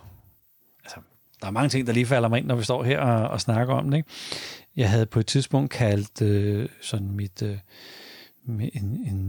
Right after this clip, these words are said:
nogle gode venner sammen, sådan en slags, øh, advisory board, og siger, "Hey, jeg har simpelthen skrevet en bog, mens jeg var i U S A, på engelsk om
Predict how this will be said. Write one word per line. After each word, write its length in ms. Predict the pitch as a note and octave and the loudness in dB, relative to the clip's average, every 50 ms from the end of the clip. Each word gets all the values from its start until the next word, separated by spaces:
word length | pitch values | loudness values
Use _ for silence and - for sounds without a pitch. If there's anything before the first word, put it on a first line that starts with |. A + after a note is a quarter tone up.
| G2+ | -2
nogle 160 | G2+ G#2 G2+ F#2+ | -2 -2 0 2
gode 300 | - D3+ D#3+ D#3+ C3+ A#2+ | 2 4 4 4 4 2
venner 320 | B2 A#2+ C#3+ E3 F3+ C3+ | 2 2 2 2 2 2
sammen, 480 | A#2 - D3 C3 C3+ - - D#3 D#3+ C#3 | 2 2 2 0 0 0 0 -2 0 0
sådan 120 | A#2+ B2+ | 0 -2
en 40 | A2+ | -2
slags, 360 | - - A#2 G#2 F#2 - - | 0 0 -2 -2 -2 0 0
øh, 180 | G#2+ G2 G#2 - | 2 2 2 2
advisory 600 | - A2 F2+ F#2+ G#2+ G#2+ B2 C3 - - C#3 B2 | 0 -2 0 0 0 0 0 0 0 0 0 0
board, 440 | A2 G2 - A2+ A#2 B2+ D3 E3 D#3+ | -2 0 0 2 4 4 4 2 2
og 60 | D3 | 0
siger, 120 | B2 B2+ A2 | -2 -4 -2
"Hey, 240 | - C#3 C#3+ C3 G#2+ - _ - - - - - - - _ _ _ A#2+ A2+ G#2 B2 | 0 0 0 0 -2 -6 _ -20 -20 -20 -20 -20 -20 -20 _ _ _ -8 -4 -2 0
jeg 280 | A#2 A#2 C#3+ E3+ E3 - | 0 2 2 0 0 -2
har 260 | - - C3+ A#2+ A2+ - | -2 -2 -2 -2 -2 -4
simpelthen 360 | - - - C3+ B2 B2 B2+ | -4 -4 -2 0 0 0 0
skrevet 240 | - - A#2 A#2 B2+ | 0 0 0 2 2
en 80 | B2+ | 0
bog, 400 | - - C3 C#3+ F3 E3+ D3+ C3 | 0 2 2 2 0 0 -4 -4
mens 220 | B2+ C3+ - - - | -4 -6 -4 -4 -4
jeg 80 | A#2+ | -2
var 120 | G#2 G2 G2 | -2 -2 -2
i 80 | G#2+ | -2
U 160 | C3 A#2 G#2+ | -2 -2 -4
S 100 | G2+ - | -4 -2
A, 260 | - G3+ F#3+ D4+ G#3 E3+ - _ _ - - - - - - - - - - - - - - | 0 0 0 0 0 -4 -8 _ _ -20 -20 -20 -20 -20 -20 -20 -20 -20 -20 -20 -18 -6 -2
på 220 | - A2+ A#2+ - - | 0 0 0 0 0
engelsk 560 | - E3 F#3+ F#3+ F#3 F#3 F3 D3+ - - - - _ _ | 0 0 2 2 0 0 0 -2 -4 -6 -8 -14 _ _
om 420 | - B2+ B2 B2 A#2+ A#2+ A#2 A2 | 0 2 4 4 4 4 2 0